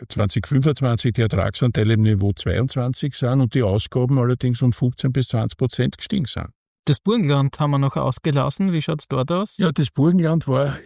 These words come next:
Speaker 1: oder ist ein Bundesland, das auf einem sehr hohen Niveau die letzten Jahre war,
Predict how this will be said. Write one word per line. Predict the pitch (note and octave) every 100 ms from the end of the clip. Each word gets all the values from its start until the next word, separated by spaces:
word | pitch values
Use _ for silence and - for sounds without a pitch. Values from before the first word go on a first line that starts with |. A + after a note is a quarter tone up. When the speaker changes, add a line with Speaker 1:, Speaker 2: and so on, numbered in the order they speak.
| -
Speaker 1:
oder | B2 A#2+
ist | C3 D#3 D3
ein | B2
Bundesland, | B2 E3 D3+ C#3 A#2+ C3+
das | B2+ B2
auf | A#2+
einem | G#2+ A2
sehr | G2 A#2+ B2+
hohen | B2 B2+
Niveau | A#2 G#2 F#2+ C3 E3+ - _
die | C#3
letzten | B2 A#2 - C3+
Jahre | A#2 F#2+ A#2+ A2
war, | F#2 G2+ E3